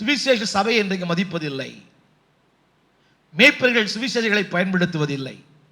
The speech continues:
எத்தனை பேர் ஒத்துக்கிறீங்க? சுவிசேஷ சபையை, சத்தமா சொல்லுங்க, சத்தமா சொல்லலாமே. ஏன் மதிக்க தெரியுமா? உங்களை விட உங்க பேரு தெரியாது மக்களுக்கு, ஆனா அவங்க, அவன் பேரு மக்களுக்கு தெரியும்.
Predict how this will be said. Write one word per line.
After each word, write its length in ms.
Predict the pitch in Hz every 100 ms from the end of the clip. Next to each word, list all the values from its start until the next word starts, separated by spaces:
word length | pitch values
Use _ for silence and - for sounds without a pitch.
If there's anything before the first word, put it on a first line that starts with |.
| _ _ _ _ _ _ _ _ _ _ _ _
எத்தனை 220 | 143 175
பேர் 0 |
ஒத்துக்கிறீங்க? 440 | 156 170 151 131 - _ _ _ _ _ _ _ _ _ _ _ _ -
சுவிசேஷ 420 | 196 233 233 233
சபையை, 720 | 208 185 185 226 269 - - _ _ _ _ _ _ _ _ _ _
சத்தமா 320 | 135 139 185 180
சொல்லுங்க, 520 | 165 156 151 160 117 - - - - - - _ _ _ _
சத்தமா 300 | 180 185 233 180
சொல்லலாமே. 520 | 185 175 156 151 143 - - - _ _ _ _ -
ஏன் 140 | 240
மதிக்க 240 | 226 226 214
தெரியுமா? 540 | 190 190 180 196 160 - - -
உங்களை 320 | 185 247 269
விட 600 | 240 269 269 202 226 233 - - _ _ _ _ _ _ -
உங்க 180 | 220
பேரு 300 | 214 277 277
தெரியாது 420 | 269 240 233 202 165
மக்களுக்கு, 420 | 202 208 202 180
ஆனா 180 | 180 220
அவங்க, 200 | 208 233
அவன் 300 | 185 247 220
பேரு 200 | 262 233
மக்களுக்கு 380 | 202 190 202 175
தெரியும். 300 | 180 151